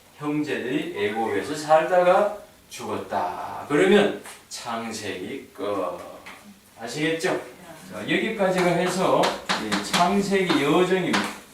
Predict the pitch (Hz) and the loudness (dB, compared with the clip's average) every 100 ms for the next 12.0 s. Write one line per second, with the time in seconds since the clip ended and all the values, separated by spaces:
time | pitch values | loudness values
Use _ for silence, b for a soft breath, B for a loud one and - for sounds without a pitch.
0 | - - - - - - - - - - | -20 -20 -20 -20 -20 -20 -20 -20 -20 -20
1 | - - - 170 220 226 202 185 180 175 | -20 -20 -8 -2 4 6 4 2 0 0
2 | 156 143 160 - - 151 151 - - - | 2 2 4 4 4 2 2 4 4 0
3 | - - - - - - - 120 151 175 | -8 -20 -20 -20 -20 -20 -14 -8 -4 -4
4 | - - 165 165 - 180 180 147 139 135 | -4 -6 -6 -4 -2 2 2 2 4 2
5 | - - 151 147 - - - 135 135 127 | 0 -4 0 2 2 -2 -4 -2 -2 -2
6 | 123 143 - - - - - - - 185 | -2 -4 -6 -12 -16 -20 -12 -10 -4 2
7 | 165 - - 127 127 139 - - 101 98 | 2 2 -2 -2 0 -2 0 -2 -2 -6
8 | 175 - - - - - - - - - | -6 -8 -8 -16 -20 -20 -8 -4 -2 -4
9 | - - - 269 294 254 - 165 139 113 | -6 -8 -4 2 2 0 0 2 2 2
10 | 104 - - B B - 151 190 240 214 | -2 -2 -4 B B -2 2 2 4 6
11 | 202 196 - - 190 185 180 170 180 190 | 6 4 0 0 0 2 2 0 -4 -8